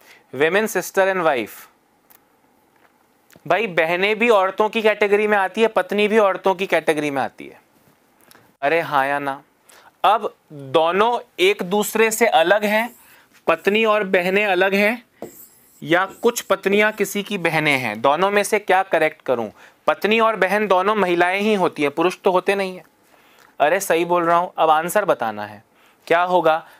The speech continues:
मैंने बोला बी होगा, क्योंकि कुछ पत्नियां किसी की बहनें भी तो लग सकती हैं। एक एग्जांपल मैंने दिया था ना,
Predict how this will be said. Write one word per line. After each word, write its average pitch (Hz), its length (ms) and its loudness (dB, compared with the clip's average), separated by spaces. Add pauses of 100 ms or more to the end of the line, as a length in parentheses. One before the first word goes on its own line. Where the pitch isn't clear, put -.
(160)
मैंने 156 240 0
बोला 170 320 2
बी 160 280 -4
होगा, 156 520 -2 (260)
क्योंकि 202 540 -6 (240)
कुछ 247 260 0
पत्नियां 175 760 -2 (340)
किसी 196 300 -4
की 208 200 -6
बहनें 156 420 0
भी 175 120 -4
तो 190 120 0
लग 185 160 0
सकती 214 420 -4
हैं। 185 140 0 (280)
एक 180 140 2
एग्जांपल 175 600 2
मैंने 202 260 0
दिया 196 260 0
था 214 160 0
ना, 208 200 0